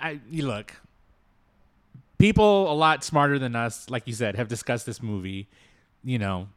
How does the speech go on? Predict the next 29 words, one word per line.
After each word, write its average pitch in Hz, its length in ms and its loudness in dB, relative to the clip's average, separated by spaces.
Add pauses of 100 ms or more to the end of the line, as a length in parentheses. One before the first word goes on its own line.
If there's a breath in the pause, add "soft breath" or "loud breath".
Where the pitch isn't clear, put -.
(120)
and, 113 460 -6
and 110 200 -8
people, 127 280 -2
like 120 180 -2
I 123 60 -2
said 117 200 -4
before, 113 300 -4
people 117 240 -4
who've 113 120 -2
studied 113 340 -4
film, 107 260 -2
who've 135 140 0
actually 135 400 0
studied 110 400 -4
film, 92 360 -10
right? 98 240 -10 (800 soft breath)
Um, 139 480 4 (220)
I 147 140 0
think 214 420 -2 (240)
probably 156 400 4
a 135 80 2
lot 120 320 2
of, 120 400 -4
of 110 160 -6
what 110 240 -6
comes 120 680 -8 (160)
with 120 400 -4 (280)
the 113 600 -10
accolades 113 720 -6